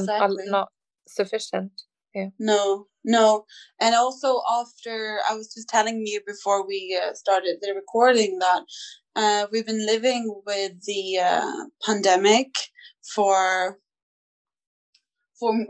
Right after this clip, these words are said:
Speaker 2: for longer than, than I ever thought was, was go-, I thought this was just going to be something that was gonna pause. And then now you, the, the war in Ukraine, and it's <laughs> like, you're just kind of, like, gasping for air.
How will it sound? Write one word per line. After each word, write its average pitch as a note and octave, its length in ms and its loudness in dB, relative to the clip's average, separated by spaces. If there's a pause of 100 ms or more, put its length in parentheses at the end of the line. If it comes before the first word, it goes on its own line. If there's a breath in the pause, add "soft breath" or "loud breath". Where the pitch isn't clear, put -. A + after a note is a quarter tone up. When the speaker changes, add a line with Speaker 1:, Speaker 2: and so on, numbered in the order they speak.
(220)
Speaker 2:
for A3+ 160 4
longer C4 280 8
than, A3 180 4 (460)
than F3+ 180 0
I G3+ 280 2
ever F#3+ 200 -4
thought - 280 -2
was, - 600 -18 (220)
was G3 300 -14
go-, F3+ 120 2
I A3+ 140 4
thought G#3 260 4
this G3 160 -10
was F3+ 160 -16
just F#3 240 -18
going F#3+ 220 -8
to F#3 120 -14
be F3+ 140 -10
something F3 360 -4
that F3 140 2
was E3 140 -6
gonna F3+ 220 0
pause. G#3 340 2 (380 loud breath)
And G#3+ 180 2
then G3+ 260 4
now G3+ 460 0
you, F#3 420 -16 (260)
the, F#3 400 -6 (160)
the G3 140 0
war F#3 480 4
in F3 300 -6
Ukraine, F#3 1040 -4 (500 loud breath)
and G#3+ 120 2
it's - 220 -6
<laughs> A3+ 80 2
like, A#3 300 0
you're B3 120 4
just - 380 0 (540 loud breath)
kind A#3 200 4
of, G#3+ 60 4
like, F#3 280 4
gasping G#3+ 600 0
for F#3+ 260 -4
air. G#3 460 -2